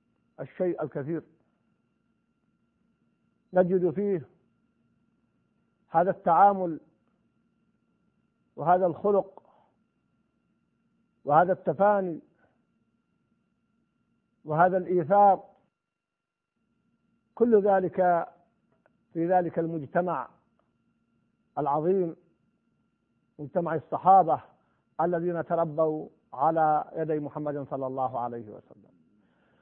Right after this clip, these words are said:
نجد من سمات هذا الحديث اليسر والتيسير، وهذه شريعة الإسلام،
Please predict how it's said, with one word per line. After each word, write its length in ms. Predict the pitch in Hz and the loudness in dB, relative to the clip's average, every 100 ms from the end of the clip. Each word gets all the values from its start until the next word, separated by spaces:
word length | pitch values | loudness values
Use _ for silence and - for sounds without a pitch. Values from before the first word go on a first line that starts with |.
| _ | _
نجد 360 | - 180 185 214 | -2 -2 0 -2
من 180 | 214 196 | -4 -6
سمات 360 | 196 208 208 | -6 -4 -4
هذا 320 | 208 185 208 202 | -4 -4 -4 -4
الحديث 500 | 165 190 190 208 202 _ _ - | -6 -8 -6 -8 -10 _ _ -4
اليسر 460 | 185 175 196 - _ _ _ _ _ _ _ _ _ _ _ _ _ _ _ _ _ _ _ _ _ _ _ - | -4 -2 -6 -8 _ _ _ _ _ _ _ _ _ _ _ _ _ _ _ _ _ _ _ _ _ _ _ -6
والتيسير، 840 | 175 175 185 180 - 202 208 170 - _ _ _ _ _ _ _ _ _ _ _ | -6 -4 -4 -4 -4 -4 -2 -4 -10 _ _ _ _ _ _ _ _ _ _ _
وهذه 640 | 165 170 208 190 196 190 170 | -4 2 2 2 0 -2 -2
شريعة 480 | 185 185 185 165 170 | -2 0 2 0 -2
الإسلام، 540 | 165 151 170 170 151 | -12 -12 -4 -2 -4